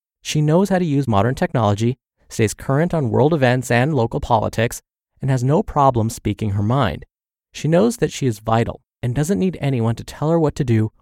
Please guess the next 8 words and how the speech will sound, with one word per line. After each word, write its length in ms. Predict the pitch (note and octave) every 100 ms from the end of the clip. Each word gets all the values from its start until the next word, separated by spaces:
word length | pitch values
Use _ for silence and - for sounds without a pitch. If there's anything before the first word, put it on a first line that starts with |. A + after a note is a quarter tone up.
| _
or 120 | A#2+
how 200 | G#2+ G#2
to 100 | G2
do 160 | F#2 F2+
it. 140 | F#2+ - _ _ _ _ _
Nothing 440 | - D3 - F#2 -
intimidates 580 | A#2 A2+ A#2+ F2 D#2 -
her. 180 | -